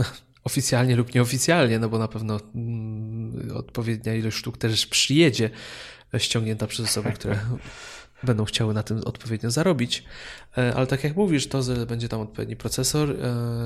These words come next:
może zwiastować to, że ten produkt będzie, będzie, mm, dużo bardziej praktyczny, niż na tą chwilę jest wiadome, e, ale wszystko okaże się w swoim czasie. No,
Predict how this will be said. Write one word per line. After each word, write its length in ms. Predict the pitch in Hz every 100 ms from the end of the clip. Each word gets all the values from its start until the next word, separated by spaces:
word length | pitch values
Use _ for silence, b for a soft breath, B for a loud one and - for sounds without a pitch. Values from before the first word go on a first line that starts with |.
| 117 117 113 120 131 -
może 160 | 120 143
zwiastować 420 | 147 - 127 -
to, 120 | 123
że 120 | 117
ten 140 | 113 107
produkt 280 | 110 117
będzie, 420 | 120 113 113 117 117
będzie, 420 | 110 107 110 113 B B B B B _ 135
mm, 460 | 120 120 117 113 - - _ -
dużo 260 | 127 120
bardziej 240 | 120 113 -
praktyczny, 440 | 117 - 117 -
niż 120 | 113
na 80 | 110
tą 120 | 113
chwilę 240 | - 117 113
jest 180 | 110
wiadome, 380 | 110 110 107 143 170 B B B B B _
e, 60 | 123 120 120 120 120 120 120 120 120
ale 300 | - 120 120
wszystko 640 | 117 - 120 - - - -
okaże 360 | - 113 113
się 280 | - 110 107
w 420 | - - - -
swoim 640 | - - - 113 113 107 107
czasie. 500 | - 107 104 - 104
No, 380 | 123 165 -